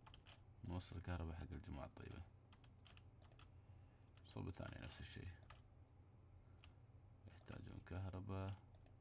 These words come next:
نوصل لهم كهرباء. طبعًا بسبب البيبات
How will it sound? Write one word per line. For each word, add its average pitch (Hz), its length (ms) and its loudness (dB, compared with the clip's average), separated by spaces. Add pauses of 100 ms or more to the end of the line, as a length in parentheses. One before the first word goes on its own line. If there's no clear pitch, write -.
(380)
نوصل - 320 0
لهم 80 120 2 (100)
كهرباء. 95 500 6 (2500)
طبعًا 82 580 6 (2500)
بسبب 107 420 10
البيبات 85 560 12